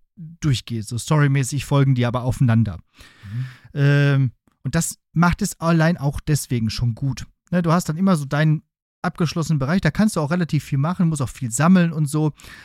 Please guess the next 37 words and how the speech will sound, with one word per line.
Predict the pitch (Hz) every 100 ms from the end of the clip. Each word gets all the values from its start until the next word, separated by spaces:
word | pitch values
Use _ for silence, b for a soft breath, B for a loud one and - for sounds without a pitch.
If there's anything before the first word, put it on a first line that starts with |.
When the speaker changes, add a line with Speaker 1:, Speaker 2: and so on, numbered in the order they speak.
| 131
Speaker 1:
aber | 147 156 147
wenn | 156
du |
damit | 143 127
fertig | - 185 170
bist, | - 165 -
dann | 147
gehst | 147 143
du | 127
halt | 123 113
weiter | 160 180 160
und | 139
dann | 135 135 - _
gehst | 147 139
du | 131
auch |
nicht | 131 113
mehr | 127
zurück. | - 98 -
Kannst | 151 165 - -
zwar | - 127
irgendwie, | 135 127 131
aber | 113 113 B B B
es | 156 131
gibt | 170 -
halt, | 143 -
ne, | 170 190 - _ - -
kannst | 170 156
dich |
auch | 143
nicht | 123
verlaufen, | - 113 110 - -
so. | 123 110 - - - B B B B B
Ähm, | 135 143 139 139 135 - -
und | 160
es | 151
geht | - 170